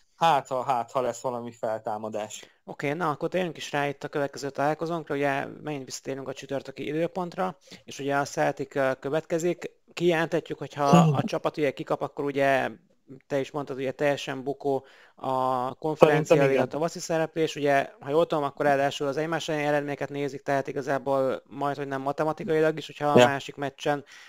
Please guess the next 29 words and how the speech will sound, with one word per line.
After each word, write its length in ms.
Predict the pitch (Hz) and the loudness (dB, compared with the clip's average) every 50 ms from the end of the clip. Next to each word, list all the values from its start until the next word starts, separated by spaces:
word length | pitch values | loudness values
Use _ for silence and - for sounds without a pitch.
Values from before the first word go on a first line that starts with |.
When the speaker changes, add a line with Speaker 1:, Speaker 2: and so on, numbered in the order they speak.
| - - - _ | -20 -20 -20 _
Speaker 2:
úgy 200 | - 156 151 147 | -6 -4 0 2
alakulnak 400 | 147 139 139 - - 143 139 131 | 2 2 2 -2 -4 -6 -2 -2
az 120 | 143 127 | -2 0
eredmények. 640 | 139 143 151 160 170 180 180 180 180 180 170 - - _ - - - - - - _ _ | 2 2 2 2 2 0 -2 0 0 0 -2 -4 -12 _ -20 -20 -20 -20 -20 -20 _ _
Tehát, 420 | - 151 131 160 156 151 147 - | -4 -4 0 2 0 0 0 2
ö, 280 | 170 156 156 156 156 151 | 4 6 8 8 10 10
Speaker 1:
Igen. 200 | 156 - 120 117 - | 10 10 8 6 2
Speaker 2:
igazából 1000 | - - 160 160 170 160 160 170 165 160 139 160 160 160 160 156 - - - _ _ - - _ _ _ _ _ _ - - - - | -4 -8 -2 0 2 2 6 6 6 6 6 6 6 6 6 6 4 0 -6 _ _ -20 -20 _ _ _ _ _ _ -20 -20 -20 -6
pontot 420 | _ 175 175 170 165 165 147 - - | _ 0 0 0 2 0 -2 -2 -2
kell 220 | - 151 143 147 | 2 4 4 4
szerezni, 720 | 147 - 180 170 175 180 165 165 185 190 190 185 - - - | 4 2 2 4 4 4 4 4 0 0 0 0 -2 -4 -8
de 300 | 143 143 147 151 156 - | 0 4 6 6 6 6
azt 180 | - 156 160 - | 6 4 2 2
hiszem 260 | - 151 - 156 143 | -2 -6 -4 -2 0
elmondhatjuk, 400 | 143 147 147 147 135 135 147 - | 0 0 0 -2 -4 -8 -6 -4
hogy 200 | 143 147 135 - _ _ | -4 -4 -4 -6 _ _
csak 260 | - 180 165 160 - | -4 -2 -2 0 0
a 80 | 131 147 | -2 0
győzelemmel 680 | 139 151 156 156 147 151 151 143 139 139 139 139 143 | 0 2 0 0 0 0 0 0 0 0 0 0 0
maradna 400 | 139 143 143 147 147 135 139 139 | 2 2 2 2 2 2 0 2
reális 520 | 147 151 147 139 135 139 139 131 120 - | 4 4 4 6 6 4 4 2 0 -4
esély 300 | 156 143 - - 151 143 | -4 -4 -4 -4 -2 0
arra, 260 | 147 143 139 139 156 | 0 2 2 0 0
hogy 240 | 131 - 156 143 139 | -2 -2 -4 -2 2
a, 180 | 143 139 139 131 131 - - - - - - _ | 4 4 4 4 2 0 -6 -16 -20 -20 -18 _
a 80 | 139 | -14
Fradi 280 | 135 - 151 147 143 135 | -6 0 0 0 0 0
tavasszal 440 | - 147 143 139 139 - - 143 131 | 0 0 2 2 0 0 -2 -4 -6
folytathatja. 880 | - - 151 135 139 - 165 - - 185 180 - - 202 196 196 - | -4 -2 -2 0 0 0 -2 -2 -2 -4 -4 0 4 6 6 6 4